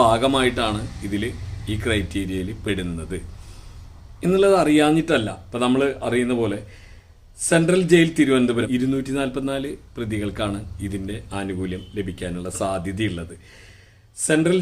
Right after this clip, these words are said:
ജയിൽ, ഏഹ്, കണ്ണൂർ ഇരുന്നൂറ്റി ഇരുപത്തഞ്ച് പ്രതികൾക്കാണ്. സെൻട്രൽ ജയിൽ തവണൂർ അമ്പത്താറ്,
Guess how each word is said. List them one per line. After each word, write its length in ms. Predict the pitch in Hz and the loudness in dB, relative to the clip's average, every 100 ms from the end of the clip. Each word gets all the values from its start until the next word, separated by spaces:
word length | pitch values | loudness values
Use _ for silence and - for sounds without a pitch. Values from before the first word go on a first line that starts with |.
| 165 | 6
ജയിൽ, 240 | 160 156 156 - _ _ _ | 6 6 2 -12 _ _ _
ഏഹ്, 720 | 131 120 117 113 110 110 107 107 - | -6 0 2 2 2 0 0 -2 -2
കണ്ണൂർ 400 | 110 110 110 107 101 - - - - _ _ _ _ _ _ _ _ _ _ _ _ _ _ _ _ _ _ - | 0 0 0 -2 -4 -10 -20 -20 -20 _ _ _ _ _ _ _ _ _ _ _ _ _ _ _ _ _ _ -4
ഇരുന്നൂറ്റി 440 | 127 131 131 120 | -2 2 0 0
ഇരുപത്തഞ്ച് 520 | 127 127 127 123 123 139 - - _ _ _ - | 2 2 4 2 2 -2 -8 -20 _ _ _ -10
പ്രതികൾക്കാണ്. 640 | 117 104 98 92 85 82 - - _ _ | -6 -4 -4 -6 -8 -10 -16 -20 _ _
സെൻട്രൽ 340 | - 151 156 170 165 | -4 0 2 4 4
ജയിൽ 180 | 160 156 | 4 2
തവണൂർ 380 | 135 117 113 110 101 - _ _ _ _ | 2 2 0 -2 -4 -6 _ _ _ _
അമ്പത്താറ്, 560 | 107 104 104 98 90 | -8 -6 -4 -4 -4